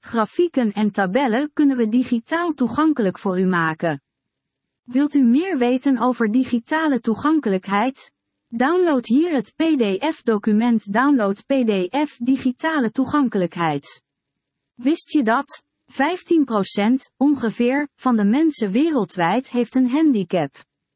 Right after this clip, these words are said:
Eén op de vier Europeanen heeft een handicap.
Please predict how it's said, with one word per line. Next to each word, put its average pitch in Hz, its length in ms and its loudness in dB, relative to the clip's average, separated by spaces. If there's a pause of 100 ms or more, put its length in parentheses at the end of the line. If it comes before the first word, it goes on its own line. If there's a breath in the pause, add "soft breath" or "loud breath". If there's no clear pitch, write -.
(380)
Eén 349 300 0
op 254 160 -2
de 202 120 0
vier 302 420 0
Europeanen 233 920 0
heeft 254 280 -2
een 262 120 2
handicap. 233 760 0